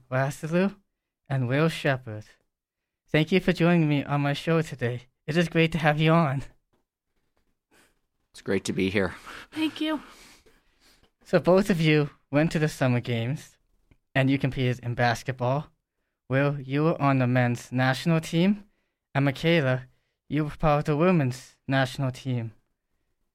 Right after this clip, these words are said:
Speaker 1: Let's first start off by talking a little bit about preparation before the World Games. What was your first reaction when you found out that you were going to be representing Canada at the Summer Games?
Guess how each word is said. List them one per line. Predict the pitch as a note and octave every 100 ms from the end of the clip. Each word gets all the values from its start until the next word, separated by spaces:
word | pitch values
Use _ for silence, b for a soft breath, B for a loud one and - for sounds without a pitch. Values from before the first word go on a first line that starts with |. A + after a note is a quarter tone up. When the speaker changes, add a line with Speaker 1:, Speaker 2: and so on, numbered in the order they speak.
| _ -
Speaker 1:
Let's | D3+ -
first | F3+ F#3+ F#3+
start | - E3 D3+ C#3+
off | C#3 C#3+ - -
by | C#3+
talking | - C#3+ C#3 C3+
a |
little | B2+ C3
bit | C3+ C3 - _ _ _ _ -
about | C3+ C#3 -
preparation | D3 C3 C#3 C3+ D3 - A#2+ A#2+ - _ _ _ _ _ _ _
before | C3+ B2 C#3
the | C3 B2+
World | C3 B2+
Games. | D3 C3+ A2+ G#2 _ _ _ _ _ _ _ _ -
What | C#3+
was | E3 E3
your | E3+
first | - D#3+ D#3+
reaction | C#3+ C#3 D3 - A#2 B2 -
when | - C3+
you |
found | B2+ C#3+ C3+ C3+
out | B2 B2 B2 _ _ _ _ -
that | C3
you | C#3
were |
going | C#3 C3+ C3
to |
be | C#3 C3
representing | B2+ C3 B2+ B2 - A#2
Canada | - C#3+ B2+ A2+ A#2 - _ _ _ _ B2+
at | B2+
the | B2+
Summer | - C3 B2+
Games? | C3 C3 A2+ A2+